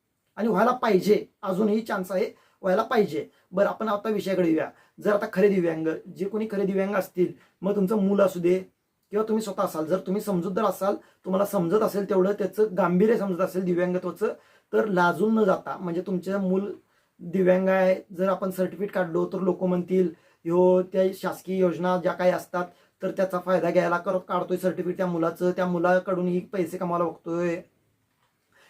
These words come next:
किंवा आपल्या नातेवाईकांच्यात त्याची बदनामी होईल किंवा त्याला नावं ठेवतील. अहो, तुम्ही सर्टिफिकेट जरी काढला नाही किंवा तुम्ही ते डॉक्युमेंट जरी केला नाही तयार, तरी तुम्हाला लोक आज ना उद्या बोलणारच आहेत. ज्याला दिव्यांगत्व त्याचं दिसेल लोकांना, लोकांना त्याला त्याची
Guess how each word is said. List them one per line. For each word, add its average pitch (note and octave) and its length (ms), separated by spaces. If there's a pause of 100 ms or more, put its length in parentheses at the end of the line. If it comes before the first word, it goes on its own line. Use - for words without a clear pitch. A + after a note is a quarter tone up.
(120)
किंवा G3 160
आपल्या G3 180
नातेवाईकांच्यात F#3+ 680
त्याची - 320
बदनामी F3+ 420
होईल F3+ 360
किंवा F3+ 140
त्याला F#3 220 (140)
नावं F#3 340
ठेवतील. F#3 320 (320)
अहो, G3+ 200
तुम्ही A3 200
सर्टिफिकेट A3 520
जरी A#3 180
काढला F#3+ 360
नाही F3+ 260
किंवा A3+ 240
तुम्ही A3+ 160
ते A#3+ 100
डॉक्युमेंट A3 440
जरी B3 220 (420)
केला G#3+ 240
नाही G#3 220
तयार, F3+ 420 (300)
तरी A3 100
तुम्हाला A#3 300
लोक A3+ 280
आज A3 440
ना A#3 80
उद्या A#3 180
बोलणारच A#3+ 340
आहेत. A3 140
ज्याला A3 320
दिव्यांगत्व G#3+ 560
त्याचं A3 260
दिसेल G3+ 540 (340)
लोकांना, F#3 800
लोकांना G3+ 420
त्याला G#3 400
त्याची A3 300